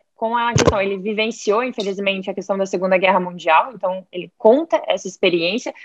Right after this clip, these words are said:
mas fazendo um paralelo com a logoterapia que nasceu vindo da experiência dele como profissional da saúde. Então,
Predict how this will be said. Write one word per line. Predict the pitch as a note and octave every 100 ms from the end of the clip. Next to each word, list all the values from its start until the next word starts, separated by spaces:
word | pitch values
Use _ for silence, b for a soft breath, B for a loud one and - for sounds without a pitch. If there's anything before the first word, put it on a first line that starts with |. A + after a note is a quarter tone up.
| b
mas | - G#3
fazendo | A3+ G#3+ A#3+ D4
um |
paralelo | C#4 C#4 C4+ D4 A#3+ A3 A#3 D#4 - _ _
com | -
a | B3+
logoterapia | A#3 B3 D4 C#4 C#4 - B3+ D4 F4+
que | D4
nasceu | B3+ C#4 - - B3 E4+ - _ _
vindo | G#3+ A#3+ B3
da | A#3
experiência | A#3 - A#3 A#3 B3
dele | G#3 G#3 A#3
como | - A#3 A#3+
profissional | A#3 A3+ - A3+ G#3+ G3 G#3+ - _ _
da | G#3 G#3
saúde. | - A3+ G3+ F#3+
Então, | G#3 A#3+